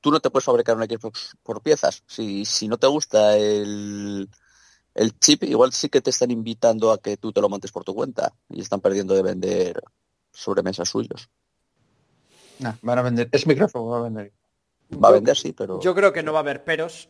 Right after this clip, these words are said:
Speaker 4: en ningún aspecto, porque no les
Speaker 2: Ah.
Speaker 4: interesa básicamente a nivel comercial. Ellos, eh, ellos si te ofrecen un producto,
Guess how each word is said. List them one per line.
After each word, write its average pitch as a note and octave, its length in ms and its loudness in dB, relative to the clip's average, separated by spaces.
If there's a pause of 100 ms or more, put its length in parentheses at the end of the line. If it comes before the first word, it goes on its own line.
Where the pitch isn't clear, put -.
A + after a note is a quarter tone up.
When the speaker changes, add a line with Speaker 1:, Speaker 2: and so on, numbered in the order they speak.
Speaker 4:
en B2+ 380 -10
ningún B2 260 -12
aspecto, G#2 500 -20 (440)
porque C3+ 240 -10
no D3 120 -4
les D3+ 160 -2
Speaker 2:
Ah. D#3 40 -6
Speaker 4:
interesa D3+ 380 -4
básicamente C#3 520 -8
a A#2 40 -10
nivel A#2 220 -14
comercial. A#2+ 520 -16 (500)
Ellos, F3 400 -2
eh, E3+ 220 -2
ellos F3+ 200 -6
si D3 120 -12
te D3 100 -10
ofrecen E3+ 320 -10
un D#3+ 80 -12
producto, A2+ 600 -14